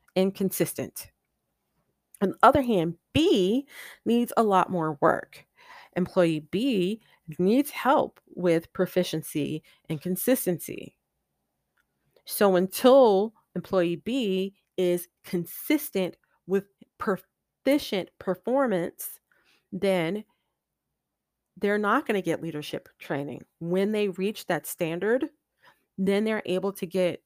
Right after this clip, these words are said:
the full breadth of leadership training offered so that they can close that knowledge gap and start to use that knowl-, knowledge as a skill.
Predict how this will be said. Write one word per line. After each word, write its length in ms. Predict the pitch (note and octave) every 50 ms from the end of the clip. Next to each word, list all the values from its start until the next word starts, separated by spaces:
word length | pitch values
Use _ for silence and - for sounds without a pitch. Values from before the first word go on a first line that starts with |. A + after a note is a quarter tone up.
| -
the 200 | D#3+ D#3 F#3+ F#3
full 320 | F3 - - - F#3+ F#3 F#3
breadth 380 | E3 E3 F3 F3 F3 F3 -
of 120 | G#3 G3 -
leadership 460 | F#3+ F3+ E3 E3+ E3 - - - -
training 400 | - - E3 C#3+ C#3 C#3+ C#3+ - -
offered 520 | - C#3+ C#3+ C#3 - - C#3 E3 G3 B3 A#3 _ _ _ - - - _
so 200 | - - A3+ G3
that 260 | G3 F#3 F3+ - -
they 200 | - F#3+ G3 G#3+
can 320 | G#3 - - G#3+ G3+ F#3+ F#3 -
close 520 | - - - F3+ F3 F3+ F#3 G#3 A3 -
that 280 | - G#3+ G#3+ A3+ A3 - _ _ _ _ -
knowledge 600 | F#3+ G#3 A3 B3+ D4+ C#4 A3 F#3 E3+ F3 - -
gap 340 | D#3+ D3 C#3+ D3+ E3 - _ _ - _ _ _ -
and 160 | F3+ F3+ E3+
start 460 | - - - - F#3 F#3 F3+ F3 -
to 460 | - - - G3 F#3 F3+ F3 F3 D#3+ - _
use 760 | - D3+ D3+ E3+ G3 G#3+ G#3+ G3+ F3 D#3+ D3+ D3+ D#3+ - - _ _ _
that 180 | - D#3 C#3 -
knowl-, 300 | D#3+ E3 D#3+ - - - _ _ _ _ -
knowledge 420 | F3+ F3 D#3+ D#3 D3 - - - -
as 160 | B2+ - -
a 40 | -
skill. 460 | - - - E3 A#2 - - -